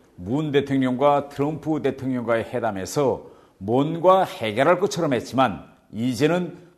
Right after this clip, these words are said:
북한 비핵화 과정이 장기전으로 들어서고 있습니다. 이것이 바로 북한이 늘 써오던 면역 조성법, 이른바 시간 끌기 전술입니다.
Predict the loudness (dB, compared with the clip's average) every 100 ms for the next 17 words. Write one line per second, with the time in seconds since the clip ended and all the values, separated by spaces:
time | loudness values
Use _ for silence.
0 | -12 -10 0 0 0 0 0 0 2 2
1 | 2 -2 0 -2 -2 -6 -14 -18 -8 -6
2 | -4 -6 -4 -4 -2 -2 -4 -4 -6 -6
3 | -4 -6 -6 -10 -14 -16 _ _ _ _
4 | _ _ -16 -8 0 2 4 2 0 4
5 | 4 2 -2 -10 -6 -4 -4 -4 0 2
6 | 2 0 -2 -4 0 0 2 0 0 -4
7 | -12 _ -8 0 2 2 2 0 0 -12
8 | -8 -4 -2 -2 -4 0 -2 -2 -20 -20
9 | _ _ -8 -4 -4 2 4 4 2 -14
10 | -20 -14 -8 -2 -2 -4 -10 -8 -8 -8
11 | -8 -10 -10 -14 -16